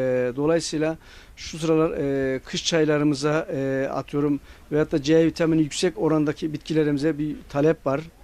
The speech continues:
Bize bunlara tabii, e, işte kış çayıdır, e, atıyorum kuşburnudur,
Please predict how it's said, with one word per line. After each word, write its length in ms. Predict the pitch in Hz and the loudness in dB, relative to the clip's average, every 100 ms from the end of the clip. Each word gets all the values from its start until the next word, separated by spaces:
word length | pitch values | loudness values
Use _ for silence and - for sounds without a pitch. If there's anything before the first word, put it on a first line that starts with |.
| - - - - | -20 -20 -20 -16
Bize 220 | 185 196 185 | -2 0 2
bunlara 340 | 196 196 196 | 2 2 2
tabii, 380 | - 185 175 165 | 0 0 2 2
e, 340 | 156 151 147 147 - - | 4 4 4 0 -6 -14
işte 200 | - 175 - | -6 -6 -4
kış 180 | 208 | -4
çayıdır, 640 | - 196 170 160 147 147 170 - - - - | 0 2 4 4 0 -4 -6 -20 -20 -20 -10
e, 220 | 139 139 139 | -4 -2 -2
atıyorum 460 | 151 - 170 165 | -4 -2 0 0
kuşburnudur, 880 | - - 185 - 196 190 185 160 156 | -4 -4 -4 2 2 4 4 2 0